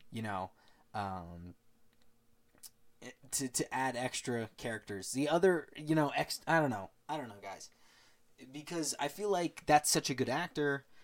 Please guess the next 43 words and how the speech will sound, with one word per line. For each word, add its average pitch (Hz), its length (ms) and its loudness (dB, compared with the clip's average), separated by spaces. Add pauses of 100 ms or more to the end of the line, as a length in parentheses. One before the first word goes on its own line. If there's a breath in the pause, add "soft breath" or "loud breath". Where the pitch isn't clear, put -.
(220 soft breath)
and, 120 320 -6
and 113 480 -6
I 120 80 -6
feel 151 340 0
as 120 140 0
though 123 180 2
he 117 100 -4
was 113 120 -2
picked - 320 -4
because 117 200 -6
he 107 60 -6
was 101 100 -6
popular, 107 560 -2
not 104 160 -2
because 104 200 -6
he 98 80 -6
was 98 120 -8
good, 104 360 -4 (420 loud breath)
and 101 640 -4
got 120 200 6
kind 151 280 2
of 156 220 -2 (640)
thrown 156 260 8
to 165 80 6
the 143 80 6
wayside 139 440 6
when 110 120 -4
it - 80 -12
comes 117 240 -2
to 110 80 -2
script. - 520 -6 (100)
Like, 110 140 -4
they 127 100 2
were 131 100 4
planning 143 420 2
on 123 380 2
Phoebe 120 480 0
or, 107 200 0
or, 107 340 0
or 113 100 -6
McKenna 107 320 -4
Grace's 110 400 -2
character 101 420 -4